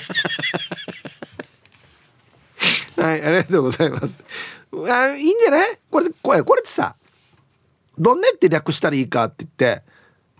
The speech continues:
呼んだもの勝ちじゃないの、最初に。「青い野球帽子さん」でも、「青帽」って誰かが言ったから、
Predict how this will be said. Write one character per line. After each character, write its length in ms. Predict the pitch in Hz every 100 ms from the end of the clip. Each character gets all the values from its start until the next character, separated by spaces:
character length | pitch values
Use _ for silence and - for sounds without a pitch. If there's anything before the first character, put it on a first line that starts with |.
| _ _ _ _ _ _ _ -
呼 320 | 190 311 403
ん 20 |
だ 120 | 427
も 120 | 415 403
の 60 |
勝 160 | 370 392
ち 80 | 427
じ 80 |
ゃ 40 | 339
な 100 | 151
い 60 |
の、 140 | 107 80 _
最 200 | - 127
初 120 | - 98
に。 160 | 98 _ _ _ _ _ _ _ - - _ - - -
「青 240 | 196 170
い 60 | 196
野 100 | 156
球 140 | 117
帽 120 | 139 135
子 60 |
さ 80 | 139
ん」 20 |
で 40 | 120
も、 80 | 165
「青 140 | 208
帽」 100 | 190
っ 40 |
て 60 | 143
誰 160 | 160 214
か 100 | 165
が 20 |
言 120 | 185
っ 40 |
た 100 | -
か 80 | 156
ら、 260 | 180 120